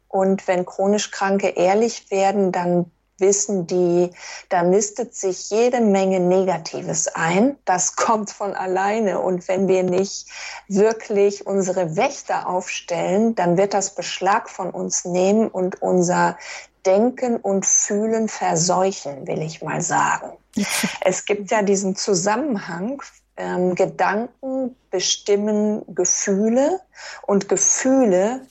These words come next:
Speaker 1: wirken sich im Körper aus. Und das ist für einen psychosomatischen Menschen eben genau die Abwärtsspirale.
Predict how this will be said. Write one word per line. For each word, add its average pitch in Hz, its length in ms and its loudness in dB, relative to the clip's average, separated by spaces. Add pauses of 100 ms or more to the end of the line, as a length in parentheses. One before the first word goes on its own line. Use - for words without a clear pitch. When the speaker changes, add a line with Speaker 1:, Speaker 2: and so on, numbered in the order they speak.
(160)
Speaker 1:
wirken 208 400 0
sich 196 260 -4
im 180 180 -2
Körper 208 840 -2
aus. - 340 -6 (540)
Und 180 680 0
das 202 240 0
ist - 260 -10
für - 120 -10
einen 190 220 -4
psychosomatischen 196 1120 0
Menschen 208 480 -2
eben 190 380 4
genau 185 400 2
die 202 200 0
Abwärtsspirale. 170 1300 -4